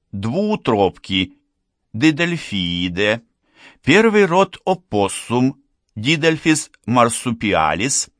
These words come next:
Ракоедная двуутробка, Дидельфис филандер. Второй род — плавун, Хиронекес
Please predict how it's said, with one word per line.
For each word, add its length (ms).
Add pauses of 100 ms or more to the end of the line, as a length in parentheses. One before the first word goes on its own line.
(720)
Ракоедная 1000
двуутробка, 1000 (560)
Дидельфис 840 (260)
филандер. 800 (800)
Второй 420
род — 460
плавун, 640 (640)
Хиронекес 1040